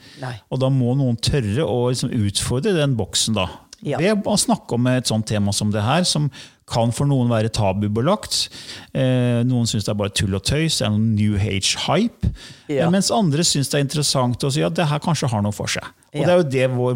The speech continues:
Speaker 2: vårt mål er med disse episodene.
Speaker 1: Ja.
Speaker 2: Det er å skape litt nysgjerrighet og vinkle det fra ditt ståsted, mitt ståsted, vår erfaring gjennom femogførti år til sammen.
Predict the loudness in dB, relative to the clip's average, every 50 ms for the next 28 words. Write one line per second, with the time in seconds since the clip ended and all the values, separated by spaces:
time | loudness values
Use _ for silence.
0 | 0 0 -2 -2 -2 -2 0 0 0 0 0 0 0 0 0 0 0 -2 -2 -2
1 | -2 -4 -4 -4 -2 -2 -2 0 0 0 2 2 0 -2 -4 -12 -18 -12 -6 -4
2 | -2 0 2 2 4 2 2 0 0 -2 -2 -2 -2 -4 -2 -2 -2 -2 0 2
3 | 2 2 2 2 2 2 2 2 2 2 0 0 -2 0 0 2 2 2 0 0
4 | 0 0 0 -2 -2 -2 -2 -2 -2 -2 -2 -4 -4 -2 -4 -4 -4 -4 -4 -2
5 | -2 -4 -4 -2 -2 -2 -2 -2 -2 -4 -2 -2 0 0 0 -2 -2 -2 0 0
6 | 0 0 0 0 -2 -2 -2 0 0 0 2 2 0 0 0 0 0 -2 -2 -2
7 | -2 -2 -2 -2 -4 -4 -4 -4 -4 -4 -2 -2 -4 -2 -2 -2 -4 -6 -6